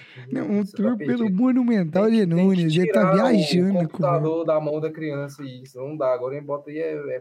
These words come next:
Speaker 1: Peppa Pig aí pra gente ficar assistindo aqui.
Speaker 2: Não, daqui a
Speaker 1: Mas,
Speaker 2: pouco ele
Speaker 1: enfim.
Speaker 2: põe <laughs> cem por cento atualizado.
Speaker 1: Não, é inacreditável. Você perde o foco, você tá vendo a porra de um túnel que não acaba, parece um tobogã de um, do, do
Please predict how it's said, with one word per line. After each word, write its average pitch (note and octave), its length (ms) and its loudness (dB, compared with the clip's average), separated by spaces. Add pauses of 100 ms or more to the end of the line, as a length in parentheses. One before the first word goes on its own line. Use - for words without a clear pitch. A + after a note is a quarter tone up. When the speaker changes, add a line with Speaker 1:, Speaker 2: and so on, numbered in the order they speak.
Speaker 1:
Peppa C#3+ 280 -8
Pig C#3 340 -10
aí C3 80 -10
pra C3 100 -6
gente C3 140 -10
ficar C3 160 -8
assistindo C3 420 -14
aqui. A#2+ 240 -20 (140)
Speaker 2:
Não, G#3+ 160 0
daqui F3 160 -2
a F3 80 2
Speaker 1:
Mas, D#3 80 -4
Speaker 2:
pouco F3+ 140 0
ele G#3+ 80 2
Speaker 1:
enfim. F#3+ 100 -2
Speaker 2:
põe G3 880 2 (220)
<laughs> - 340 -18
cem G3+ 320 -6
por G#3 260 -6
cento G3+ 360 -2
atualizado. F#3+ 560 -2
Speaker 1:
Não, C#3+ 60 -2
é C#3+ 60 -4
inacreditável. E3+ 720 -2
Você F3 180 -8
perde G#3+ 400 0
o - 20 -14
foco, F3+ 420 -2
você E3 140 -12
tá F#3+ 160 0
vendo G#3+ 300 -2
a F#3 120 2
porra A3+ 380 0
de G3+ 60 -4
um G3 120 -4
túnel G#3 480 -2
que E3+ 60 -6
não F3+ 80 0
acaba, F3+ 500 -2
parece D#3+ 280 -6
um F#3 80 -12
tobogã E3 500 -6
de E3 80 -8
um, C#3 300 -14 (340)
do, C3+ 240 -10
do C3+ 120 -10